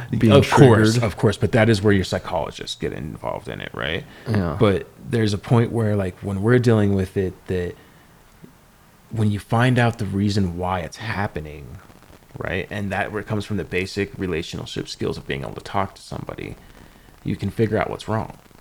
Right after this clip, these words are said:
Speaker 2: Now, it might go deeper, you're right. It might go into whatever kind of abuse could have happened as a kid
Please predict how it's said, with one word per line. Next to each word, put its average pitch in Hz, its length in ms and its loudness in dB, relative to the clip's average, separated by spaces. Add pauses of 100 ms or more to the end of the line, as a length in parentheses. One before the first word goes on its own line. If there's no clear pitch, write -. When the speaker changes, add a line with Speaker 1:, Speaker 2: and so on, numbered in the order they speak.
(520)
Speaker 2:
Now, 90 180 2
it 90 140 -2
might 104 280 -2
go 113 140 0
deeper, 64 340 -8
you're 76 180 -6
right. 69 140 -4
It 67 80 -10
might 82 220 -6
go - 160 -8
into - 560 -8
whatever 98 460 -6
kind 98 200 -10
of 73 140 -8
abuse - 300 -10
could - 140 -6
have - 100 -10
happened 82 320 -8
as - 80 -8
a 73 60 -10
kid 80 600 -4